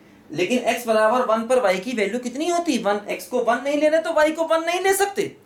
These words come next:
तो वन को निकालना पड़ेगा, क्योंकि वाई की value one नहीं हो सकती यहाँ पर। लेकिन इस बार हम धोखा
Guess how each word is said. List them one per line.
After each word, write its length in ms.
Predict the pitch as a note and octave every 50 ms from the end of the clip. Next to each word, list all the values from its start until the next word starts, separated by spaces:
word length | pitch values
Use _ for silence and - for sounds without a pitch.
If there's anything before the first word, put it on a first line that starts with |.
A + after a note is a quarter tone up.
| _ - - - _ _
तो 60 | G3 F#3
वन 240 | F#3 G#3 A#3 A#3+ B3+
को 100 | C4+ C#4+
निकालना 380 | C#4+ - D4 D4+ D4 D#4 F4 F#4
पड़ेगा, 280 | F4+ F4+ D#4 A#3+ G3+
क्योंकि 220 | E3+ F#3 G3 G3 A3+
वाई 200 | F#3 F#3 F#3+ G#3
की 140 | G#3 A3 B3
value 240 | G#3 G#3+ G#3 G#3+ B3
one 220 | F#3+ A#3+ C4 C4 B3+
नहीं 220 | C4 C#4 F4 F4+
हो 80 | F#4 F4+
सकती 240 | F4+ F#4 F#4 - F#4
यहाँ 220 | F4+ E4+ C#4+ A3
पर। 280 | - - D3+ - - - - - - _ _ - - - - - - _ _ _ - _ - - - - - - - - -
लेकिन 540 | C#3+ C#3 E3+ A#3+ C#4 C4+ C#4 B3+ G#3 F3+ - - -
इस 220 | A3 A3 - - E3+ C#3
बार 300 | C3 G3 A#3 C4+ C#4+ C4+
हम 260 | A3 - G#3 B3 A#3+ - -
धोखा 420 | - D3+ D#3+ D#3 D#3 - F#3+ G3+